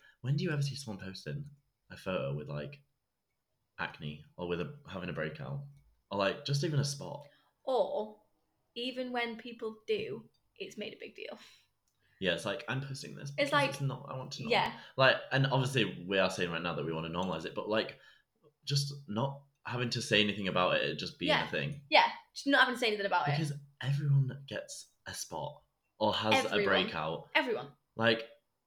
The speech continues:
Speaker 1: generally, like, probably, like, once a week I at least have, like,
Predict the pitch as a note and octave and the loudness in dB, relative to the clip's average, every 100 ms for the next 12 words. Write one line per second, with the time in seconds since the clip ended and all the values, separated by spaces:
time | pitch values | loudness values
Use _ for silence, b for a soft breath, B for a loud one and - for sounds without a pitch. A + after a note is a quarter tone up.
0 | _ - _ _ _ _ _ A#2+ G#2+ A#2+ | _ -20 _ _ _ _ _ -4 0 6
1 | C#3 B2+ A2+ - A#2 A#2 A#2 F#2+ G2 - | 8 10 8 4 2 4 4 2 -2 -2
2 | F#2 E2 E2+ D#2 E2 D#2+ - E2 C#2+ D2 | -2 -2 -2 -4 -4 -6 -6 -6 -2 -2